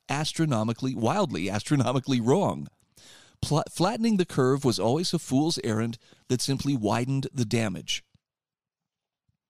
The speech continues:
George Gilder says already in April, a global study published in Israel by Professor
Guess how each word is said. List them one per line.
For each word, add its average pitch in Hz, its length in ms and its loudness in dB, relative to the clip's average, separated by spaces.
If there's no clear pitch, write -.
George 123 240 2
Gilder 127 260 2
says 113 240 0
already 147 380 2
in 120 180 2
April, 120 440 0
a 107 80 0
global 127 380 2
study 135 340 0
published 127 380 0
in 165 80 -2
Israel 123 320 2
by 113 160 0
Professor 110 440 0